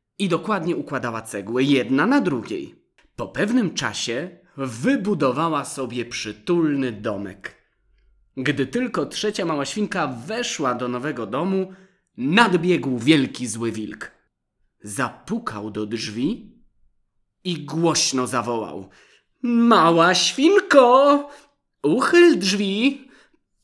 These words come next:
pozwól wejść do środka mi”. Trzecia mała świnka wyjrzała przez okno, zobaczyła wilka i odpowiedziała: „Nie otworzę drzwi przed tobą,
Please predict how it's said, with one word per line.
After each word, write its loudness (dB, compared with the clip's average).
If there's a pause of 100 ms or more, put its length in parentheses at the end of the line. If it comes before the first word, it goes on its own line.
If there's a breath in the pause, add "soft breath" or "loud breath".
(240)
pozwól 2
wejść 2
do 2
środka -2
mi”. -4 (540)
Trzecia -4
mała -2
świnka -2 (260 loud breath)
wyjrzała 0
przez -6
okno, -4 (340 loud breath)
zobaczyła 2
wilka 0 (540)
i 2
odpowiedziała: -2 (680)
„Nie 2
otworzę 2
drzwi -4
przed -4
tobą, 2